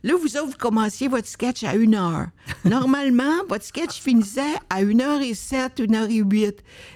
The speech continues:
Speaker 1: Puis nous autres, à un moment donné, on partait, on faisait des dix, douze minutes. Mais là, les autres étaient sûrs, mettons qu'on était rendu une heure et quart. Fait que là, il dit, « J'arrivais en retard à l'école, puis je
Speaker 2: À
Speaker 1: me,
Speaker 2: cause
Speaker 1: fais-,
Speaker 2: de
Speaker 1: me suis
Speaker 2: toi.
Speaker 1: tellement fait chicaner. » Mais il y a plusieurs, là, plusieurs. Ben, on était le midi.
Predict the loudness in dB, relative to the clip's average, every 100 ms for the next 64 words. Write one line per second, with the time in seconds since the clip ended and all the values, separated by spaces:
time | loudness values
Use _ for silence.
0 | -4 2 4 4 4 0 0 0 0 2
1 | 0 0 -4 -2 -2 -2 0 0 -2 -4
2 | -4 -2 -2 2 2 2 2 -2 -6 -20
3 | -8 -2 2 2 2 0 0 2 2 2
4 | -2 -2 -2 -2 -2 -2 -4 -4 -4 -4
5 | -4 -4 -2 2 2 0 -4 -2 0 0
6 | -4 -4 -2 -2 -2 -2 -4 -16 -12 -4
7 | -2 0 -2 -2 -4 -2 0 0 0 0
8 | 0 0 0 0 -2 -2 -2 -2 -2 -2
9 | 0 0 0 0 -2 -4 -2 0 4 4
10 | 2 -4 -18 -8 -2 -2 -2 -4 -2 -2
11 | 2 2 2 0 0 2 2 2 0 -2
12 | -2 0 0 -2 -2 -2 0 0 0 2
13 | 4 2 0 -2